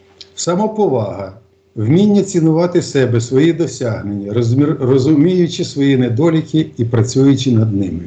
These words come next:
Терпимість, готовність приймати і розуміти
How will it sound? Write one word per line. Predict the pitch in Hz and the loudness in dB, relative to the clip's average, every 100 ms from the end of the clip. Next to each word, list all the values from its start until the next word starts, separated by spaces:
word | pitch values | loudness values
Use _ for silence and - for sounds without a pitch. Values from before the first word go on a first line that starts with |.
| - - - - - - | -14 -20 -20 -20 -20 -8
Терпимість, | - 196 - 165 131 113 104 - | 0 0 0 -2 0 -2 -6 -12
готовність | 104 - 196 180 151 - | -10 -4 -2 0 -2 -4
приймати | 131 123 123 180 175 | -4 -2 -2 -2 -2
і | 143 | -2
розуміти | 139 143 143 147 - | -2 0 0 0 0